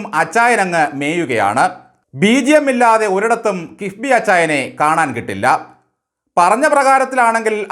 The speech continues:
ആലപ്പുഴ ജില്ലയിൽ ഒരാൾക്ക് മാത്രമേ തോമസ് ഐസക്ക് ജോലി കൊടുക്കാതെയുള്ളൂ, കരുമാടിക്കുട്ടന്.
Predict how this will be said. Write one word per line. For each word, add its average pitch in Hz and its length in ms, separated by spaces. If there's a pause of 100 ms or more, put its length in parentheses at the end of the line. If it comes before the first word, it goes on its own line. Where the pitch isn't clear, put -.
(120)
ആലപ്പുഴ 247 340 (120)
ജില്ലയിൽ 196 340 (180)
ഒരാൾക്ക് 226 480
മാത്രമേ 165 340 (140)
തോമസ് 202 360
ഐസക്ക് 135 340 (340)
ജോലി 208 300
കൊടുക്കാതെയുള്ളൂ, 131 640 (460)
കരുമാടിക്കുട്ടന്. 175 840